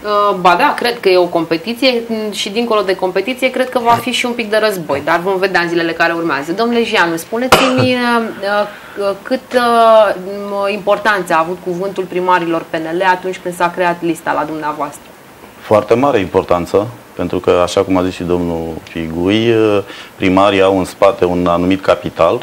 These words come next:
Speaker 3: pe care pot să-l transfere și asupra candidaților la parlamentare. Și atunci, uh,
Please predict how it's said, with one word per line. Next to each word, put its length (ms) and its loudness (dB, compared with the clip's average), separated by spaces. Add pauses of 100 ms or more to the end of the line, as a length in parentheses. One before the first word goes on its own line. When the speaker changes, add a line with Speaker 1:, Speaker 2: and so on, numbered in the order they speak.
(160)
Speaker 3:
pe 120 0
care 220 2
pot 240 0
să-l 180 0
transfere 540 0
și 180 -4
asupra 420 2
candidaților 720 0
la 400 2 (540)
parlamentare. 760 2 (400)
Și 140 -4
atunci, 600 0
uh, 1040 2